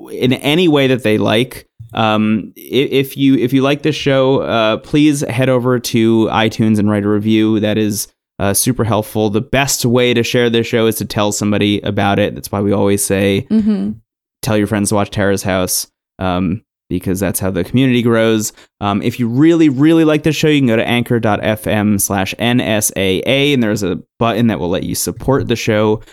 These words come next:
Speaker 1: financially. Thank you to everybody who does that, including Hinda, Maria, Linus, Cameron, Alana, Julia, Alan, Spencer, Cap, Thomas, Melinda, Janet, Michelle, and Mister T. Brandon.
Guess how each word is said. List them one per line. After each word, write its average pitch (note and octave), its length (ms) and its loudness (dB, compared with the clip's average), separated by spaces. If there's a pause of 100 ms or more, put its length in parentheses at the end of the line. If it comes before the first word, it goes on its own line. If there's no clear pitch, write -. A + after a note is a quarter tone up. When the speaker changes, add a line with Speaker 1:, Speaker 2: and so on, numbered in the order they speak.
(140)
Speaker 1:
financially. C3 840 0 (140)
Thank B2 140 0
you C3 60 4
to A#2 40 2
everybody A2 280 0
who A2 100 -2
does B2 260 0
that, B2+ 180 2
including G#2+ 360 0
Hinda, C3 300 2
Maria, A#2 340 4
Linus, A#2 440 0
Cameron, C#3 400 0
Alana, C#3 420 2
Julia, D#3 400 2
Alan, D3+ 400 2
Spencer, D#3 460 0
Cap, D3 400 -4
Thomas, C#3 440 -2
Melinda, A2+ 400 2
Janet, G#2+ 500 0 (280)
Michelle, G#2 540 0 (200)
and F#2 120 0
Mister F2+ 240 -2
T. F#2+ 140 -6
Brandon. A2+ 560 0